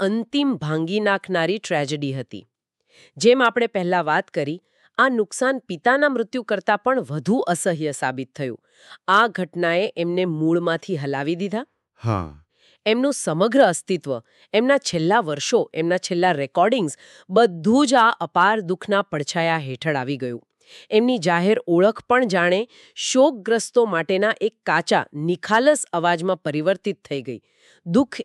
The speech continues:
Speaker 1: એમના માટે જીવનની એક સ્થાયી સ્થિતિ બની ગયું.
Speaker 2: લિસા મેરીની આ ગાથા સાંભળ્યા પછી, અ, એવું ચોક્કસ લાગે છે કે એમના જીવનમાંથી આપણે,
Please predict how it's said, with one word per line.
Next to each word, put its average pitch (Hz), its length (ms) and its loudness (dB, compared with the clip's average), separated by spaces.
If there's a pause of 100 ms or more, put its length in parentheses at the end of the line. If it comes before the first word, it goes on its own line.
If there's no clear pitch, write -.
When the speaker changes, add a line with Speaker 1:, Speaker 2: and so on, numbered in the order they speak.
Speaker 1:
એમના 208 260 2
માટે 202 280 0
જીવનની 190 460 0
એક 226 120 -2
સ્થાયી 185 360 -2
સ્થિતિ 185 380 -6
બની 147 240 0
ગયું. 120 320 -8 (160)
Speaker 2:
લિસા 113 320 -4
મેરીની 170 500 -2 (140)
આ 117 100 -4
ગાથા 110 400 -4
સાંભળ્યા 110 400 -4
પછી, 107 320 -8 (440)
અ, 120 100 -2 (960)
એવું 156 260 0
ચોક્કસ 156 440 -4
લાગે 156 260 0
છે 131 180 -6 (340)
કે 139 200 -6
એમના 123 280 -2
જીવનમાંથી 123 680 -4
આપણે, 120 540 -4